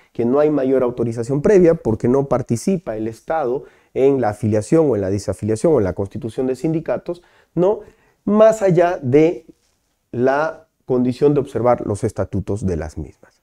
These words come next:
Convenio ochenta y siete O I T. Artículo dos de la ley dice:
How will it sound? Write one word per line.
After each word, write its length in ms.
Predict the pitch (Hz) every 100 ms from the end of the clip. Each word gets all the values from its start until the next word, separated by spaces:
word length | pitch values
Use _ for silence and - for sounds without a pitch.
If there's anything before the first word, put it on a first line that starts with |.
| _
Convenio 340 | 156 175 170
ochenta 240 | 160 131
y 80 | 123
siete 260 | 120 120 107
O 40 |
I 100 | 87
T. 160 | 82 - _ _ _ -
Artículo 500 | - 160 220 208 175
dos 240 | 185 202
de 80 | 170
la 140 | 131
ley 460 | 135 175 190 - -
dice: 540 | - 110 127 107 -